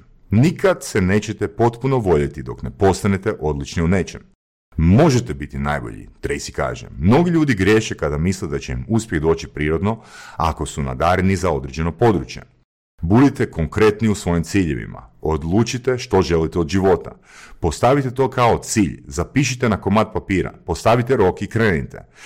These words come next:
Svaki dan učinite nešto što će vas dovesti barem korak bliže cilju. U realizaciju cilja unesite svoje srce i dušu. Razina vaše upornosti da nastavite,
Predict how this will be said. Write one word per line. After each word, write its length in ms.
Svaki 440
dan 180
učinite 500
nešto 380
što 200
će 140
vas 200
dovesti 420
barem 340
korak 420
bliže 260
cilju. 380
U 120
realizaciju 680
cilja 440
unesite 460
svoje 280
srce 420
i 60
dušu. 340
Razina 420
vaše 300
upornosti 580
da 80
nastavite, 640